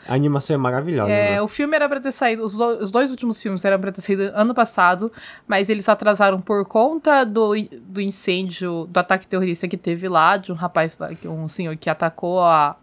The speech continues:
Speaker 2: o prédio da Kyoane e botou fogo lá no prédio.
Speaker 1: Fora, corona, tal,
Speaker 2: E
Speaker 1: tal,
Speaker 2: aí
Speaker 1: tal.
Speaker 2: teve o corona, e teve as Olimpíadas, não sei o que, teve um monte de problema. Mas, é, eu tô muito ansiosa pra assistir, porque são meus queridinhos.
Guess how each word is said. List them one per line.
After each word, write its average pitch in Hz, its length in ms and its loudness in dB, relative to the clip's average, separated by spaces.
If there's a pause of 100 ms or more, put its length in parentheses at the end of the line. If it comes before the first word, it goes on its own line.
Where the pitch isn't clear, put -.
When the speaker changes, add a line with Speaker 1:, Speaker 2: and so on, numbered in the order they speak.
(140)
Speaker 2:
o 185 80 -8
prédio 175 260 2
da 180 120 -2
Kyoane 220 480 0
e 226 40 -4
botou 214 260 -6
fogo 202 280 -8
lá 190 140 -2
no 196 80 -6
prédio. 143 240 2
Speaker 1:
Fora, 143 240 2
corona, 131 680 0
tal, 120 220 -4
Speaker 2:
E 226 60 -8
Speaker 1:
tal, 233 80 2
Speaker 2:
aí 254 80 0
Speaker 1:
tal. 285 100 -4
Speaker 2:
teve 285 120 0
o 330 80 -2
corona, 285 600 0
e 254 40 -8
teve 247 200 -6
as 226 80 -8
Olimpíadas, 240 360 -6
não - 40 -18
sei 254 100 -8
o 240 40 -10
que, 262 100 -6
teve 247 220 -4
um 240 40 -2
monte 240 220 -4
de 254 80 -6
problema. 190 460 -2
Mas, 254 480 2 (240)
é, 185 540 -2
eu 233 160 -2
tô 240 180 -2
muito 254 240 -4
ansiosa 277 380 0
pra 262 140 -4
assistir, 269 480 -4
porque 247 280 -2
são 240 220 0
meus 240 200 -2
queridinhos. 196 580 -2